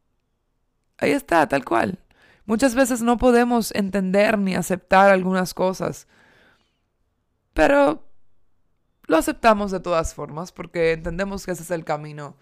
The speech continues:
correcto, entre comillas. Aceptamos que lo sutil domina lo denso, entonces estamos creyendo en magia. Y de eso quería que habláramos en el día de hoy, de lo que es la magia, de lo que podemos lograr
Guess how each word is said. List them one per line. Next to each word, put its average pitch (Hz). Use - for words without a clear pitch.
correcto, 160
entre 147
comillas. 143
Aceptamos 165
que 180
lo 165
sutil 165
domina 175
lo 190
denso, 247
entonces 165
estamos 165
creyendo 151
en 143
magia. 226
Y 226
de 233
eso 233
quería 185
que 160
habláramos 151
en 151
el 143
día 139
de 147
hoy, -
de 180
lo 180
que 175
es 175
la 151
magia, 143
de 175
lo 170
que 160
podemos 185
lograr 165